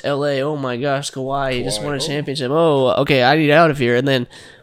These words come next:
Speaker 1: within just a few hours or a couple days of him asking for a trade, he's gone. It, it just blows my mind that
Speaker 2: I think it's just scare-, I think just,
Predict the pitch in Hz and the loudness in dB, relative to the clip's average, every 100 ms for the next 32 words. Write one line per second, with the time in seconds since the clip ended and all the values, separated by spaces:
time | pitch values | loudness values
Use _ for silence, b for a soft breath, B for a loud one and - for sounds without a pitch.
0 | B 139 135 135 131 120 - 131 - 131 | B -2 2 4 4 2 0 0 -2 0
1 | 117 110 127 131 - 117 113 104 - 107 | 2 2 0 0 -2 -2 -6 -10 -10 -12
2 | - 139 131 107 120 123 - 120 117 120 | -10 -8 -6 -4 -6 -6 -10 -8 -6 -8
3 | 123 120 110 120 120 113 - 139 - 104 | -6 -4 -2 0 0 -2 -6 -6 -6 -4
4 | 104 87 - _ b b b b b b | -4 -6 -10 _ b b b b b b
5 | b 123 101 - _ _ _ 131 135 143 | b 2 2 -8 _ _ _ -2 0 0
6 | 131 131 131 127 120 117 110 107 104 98 | -2 0 -2 0 -2 -2 -2 -4 -4 -6
7 | _ _ _ _ _ _ _ _ _ _ | _ _ _ _ _ _ _ _ _ _
8 | _ 104 120 127 123 107 - - 98 95 | _ -8 -6 -4 -4 -4 -6 -8 -8 -6
9 | 95 87 - 104 117 131 104 - | -6 -8 -12 -10 -6 -6 -8 -10